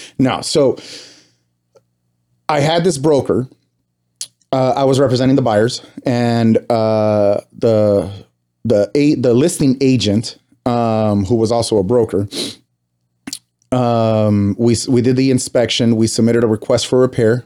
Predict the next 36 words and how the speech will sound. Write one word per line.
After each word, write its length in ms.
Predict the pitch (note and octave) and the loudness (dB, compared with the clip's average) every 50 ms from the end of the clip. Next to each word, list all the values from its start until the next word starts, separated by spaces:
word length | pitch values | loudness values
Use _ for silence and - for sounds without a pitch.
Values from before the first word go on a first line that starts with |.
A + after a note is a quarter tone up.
| _ _ | _ _
My 120 | A#2 A2+ | -2 -2
buyers 360 | G2+ G#2 A2 A2 A2+ A2+ G#2 | 0 0 0 2 0 0 0
wanted 220 | G#2+ A2+ A2+ A2+ G#2+ | 0 0 0 0 0
certain 260 | - - A#2+ - A#2+ | -2 -4 -4 -4 -4
things 280 | - - A2+ A2+ G#2+ A2 | -2 0 0 0 0 -2
repaired 280 | A2 - B2 A2+ G#2+ | -4 -2 0 0 2
in 60 | A#2 | 2
the 80 | A#2+ C3 | 2 2
home, 280 | A#2+ A2 G#2+ A2+ C#3 - - - - - - - - - _ _ _ | 0 0 -2 -2 -4 -6 -12 -20 -20 -20 -20 -20 -20 -20 _ _ _
and 560 | B2+ A#2+ A#2 A#2 A#2 A#2 A2+ A2+ A2 A2 A2 - - | -4 -2 -2 -2 -2 -2 0 0 0 0 0 -2 -4
the 720 | B2 A#2 A#2 A2+ A2+ A2 G#2+ G#2+ G#2+ G#2+ G#2+ A2 A2 - _ _ | -2 0 2 2 4 2 2 2 2 0 -2 -4 -6 -8 _ _
listing 360 | - A#2 D3+ D#3 - D#3+ C3+ | 0 0 0 0 2 0 2
broker 440 | A2 A#2+ A2+ G#2+ - A#2 A#2 C3 C3 - _ _ _ _ - _ | 4 2 2 2 2 0 0 0 -2 -6 _ _ _ _ -10 _
gave 160 | - B2 A2 | 0 0 0
it 40 | A2 | 2
to 100 | - C3 | 0 0
the 80 | A#2 | -2
clients, 380 | A2 - A#2+ G#2 G#2+ A#2 B2+ - | 0 -2 -2 -2 0 -2 -2 -2
and 80 | A#2 A2 | -2 -4
the 40 | |
clients 340 | G2+ - A2 G2+ G2+ G2 - - | -2 -2 -2 -2 -2 -4 -4 -4
accepted 400 | - A2+ - - - - - B2 | -6 -4 -2 -4 -4 -2 -2 -2
it. 180 | F2+ - - _ _ _ _ _ _ _ _ _ _ _ | -2 -2 -4 _ _ _ _ _ _ _ _ _ _ _
So, 300 | - - - G#2+ F#2+ F#2+ - - - | -6 -2 0 0 0 -2 -4 -8 -2
cool. 320 | - - - A#2 F#2+ - _ _ _ _ _ _ _ _ _ _ _ _ _ _ _ _ _ _ _ _ A2 | 0 0 0 0 -2 -6 _ _ _ _ _ _ _ _ _ _ _ _ _ _ _ _ _ _ _ _ -4
Day 200 | G#2 F#2 C3 C3+ B2+ | -2 0 0 0 -2
twenty-nine 640 | - - C3+ B2+ C#3 D#3 B2+ A#2 B2 C#3+ C#3+ C#3 _ - - | -2 -2 0 0 2 2 2 0 0 -2 -4 -6 _ -6 -4
of 100 | A#2 G2+ | -4 -4
a 20 | |
thirty-day 440 | G#2+ - A#2 A2+ A#2 B2+ C3+ C3+ B2+ | -2 -2 0 0 0 0 0 0 0
escrow, 380 | A#2 A2 A2 - - A2+ A2+ - | 0 0 -2 -2 -2 -2 -2 0
we're 140 | - A#2 A#2 | 0 -2 0
doing 220 | G2 A#2 A#2 A#2 | 0 0 0 2
the 80 | A2 G#2+ | 0 0
final 520 | - - - - A#2+ A2+ A2+ A2 A2 A2 | -2 -6 -6 -4 -2 0 0 0 0 0
walkthrough. 460 | G2+ G2+ G#2 G2 F#2+ - - E2 F2 | 0 0 -2 -2 -4 -6 -8 -8 -8